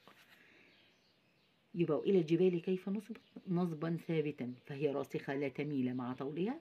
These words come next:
فكذلك النمارق. "وإلى الجبال كيف نصبت،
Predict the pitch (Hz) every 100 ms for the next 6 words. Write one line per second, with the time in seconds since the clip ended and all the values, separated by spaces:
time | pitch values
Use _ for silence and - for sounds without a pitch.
0 | - 147 123 123 127 180 208 247 220 196
1 | - - _ - - - - - - -
2 | - 202 269 214 180 180 156 180 233 202
3 | 185 202 180 - 170 180 - 156